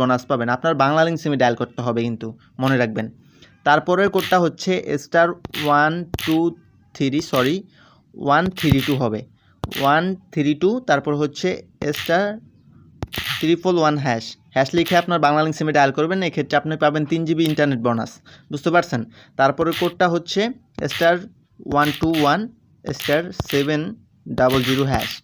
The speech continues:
এটা দিয়ে আপনারা পেয়ে যাবেন এক জিবি বোনাস। তো এখান থেকে আপনারা একটা স্ক্রিনশট নিয়ে নিতে পারেন, স্কিপ করলে কিন্তু সব কোডগুলো মিস করবেন। তারপরে যে কোডটা আমি শেয়ার করবো সেটা দ্বারা আপনো-, আপনারা সেটা দিয়েও এক জিবি পাবেন, অর্থাৎ এক হাজার এমবি পাবেন, বুঝতে পারছেন?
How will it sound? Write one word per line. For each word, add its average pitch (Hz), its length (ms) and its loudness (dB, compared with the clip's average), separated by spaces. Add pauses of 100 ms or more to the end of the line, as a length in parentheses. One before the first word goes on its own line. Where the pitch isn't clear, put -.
(360)
এটা 165 200 0
দিয়ে 180 200 4
আপনারা 180 300 2
পেয়ে 185 200 4
যাবেন 160 220 2 (220)
এক 147 180 2
জিবি 143 280 2
বোনাস। 117 260 -4 (460)
তো 127 60 -4 (120)
এখান 165 200 0
থেকে 185 180 2
আপনারা 180 240 2 (240)
একটা 175 140 -2 (100)
স্ক্রিনশট 160 400 -2
নিয়ে 160 100 0
নিতে 165 200 0
পারেন, 170 180 4 (100)
স্কিপ - 240 -4
করলে 151 200 2
কিন্তু 151 180 -2
সব 143 300 -2
কোডগুলো 139 300 -2
মিস 127 180 -2
করবেন। 117 320 -2 (540)
তারপরে 139 440 2
যে 196 120 2
কোডটা 185 280 0
আমি 165 120 0
শেয়ার 160 320 2
করবো 151 220 0
সেটা 151 280 0 (160)
দ্বারা 165 220 2 (160)
আপনো-, 160 420 -4
আপনারা 175 260 0 (180)
সেটা 147 180 0
দিয়েও 175 240 2
এক 147 120 2
জিবি 147 180 4
পাবেন, 113 240 0 (240)
অর্থাৎ 147 280 -6
এক 143 200 2
হাজার 135 200 2
এমবি 127 220 0
পাবেন, 117 280 -4
বুঝতে 131 220 -6
পারছেন? 156 280 0